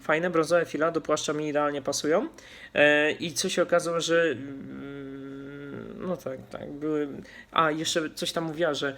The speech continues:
dwóch gości dzwoniło, e, po nie... No ja-, ja-, ja-, jakaś tam historia, ale no, czy tak specjalnie gadała? Wątpię, bo to sklep, e, C C C, gdzie jak to byłaby, jakby to był jakiś prywatny sklep,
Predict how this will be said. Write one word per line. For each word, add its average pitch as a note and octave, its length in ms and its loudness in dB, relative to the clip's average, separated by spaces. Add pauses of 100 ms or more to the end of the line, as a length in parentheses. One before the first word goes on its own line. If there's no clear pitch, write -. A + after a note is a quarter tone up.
(240)
dwóch C#3 220 -8
gości F3 480 -6
dzwoniło, D#3 680 -2 (320)
e, C#3 300 -4
po D3 220 -4
nie... C#3 380 -4 (640)
No F#3 260 -4
ja-, D3+ 140 -6
ja-, D#3 280 -6 (120)
ja-, F3 200 -4 (140)
jakaś E3+ 320 -4
tam D3+ 160 -6
historia, C#3 480 -4 (280)
ale F#3+ 200 4
no, G3 280 2 (680)
czy - 120 0
tak G3+ 140 4
specjalnie G3 440 2
gadała? G3 420 4 (220)
Wątpię, A3 680 -2 (120)
bo F3+ 160 -4
to G3 360 0
sklep, G3 520 2
e, F#3 200 4
C F#3 160 -4
C F#3+ 120 -4
C, G3 320 4 (520)
gdzie F3 640 2
jak F3 220 4
to F3+ 140 0
byłaby, E3+ 560 2
jakby E3+ 360 -4
to E3+ 180 0
był E3+ 120 -2
jakiś F3 300 2
prywatny G#3+ 500 2
sklep, F3 300 2